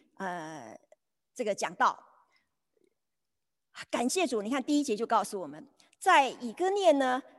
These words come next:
有犹太人和希-，希利尼人，就希腊人都信了，信的很多哦。感谢主神的工作哈，你看使徒们呢，他们脚中再怎么辛苦，他们都愿意把神的福音呢传讲开来。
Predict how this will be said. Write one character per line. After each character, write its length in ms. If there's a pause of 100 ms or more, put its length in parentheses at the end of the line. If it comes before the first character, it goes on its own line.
(100)
有 680
犹 260
太 240
人 180
和 280
希-， 420
希 260
利 160
尼 200
人， 200
就 80
希 240
腊 200
人 200 (220)
都 160
信 300
了， 160
信 240
的 60
很 320
多 340
哦。 220 (220)
感 140
谢 140
主 160
神 180
的 80
工 220
作 260
哈， 160
你 100
看 220 (140)
使 180
徒 160
们 160
呢， 180 (240)
他 140
们 180 (280)
脚 320
中 260
再 320
怎 120
么 80
辛 220
苦， 220 (160)
他 100
们 140
都 160
愿 260
意 160
把 480
神 240
的 80
福 200
音 160
呢 160
传 320
讲 200
开 280
来。 260